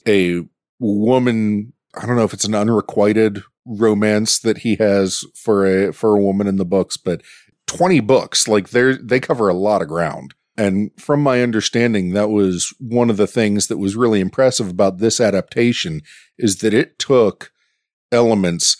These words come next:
from, like, five or six of these books and combined it into one cohesive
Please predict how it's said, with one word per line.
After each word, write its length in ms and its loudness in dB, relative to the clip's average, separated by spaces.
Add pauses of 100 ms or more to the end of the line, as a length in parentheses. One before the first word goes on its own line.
(120)
from, 260 0
like, 180 0
five 380 0
or 100 2
six 460 0
of 100 2
these 220 0
books 680 -2 (320)
and 240 0
combined 640 2
it 220 -2 (200)
into 520 2
one 420 2
cohesive 1000 0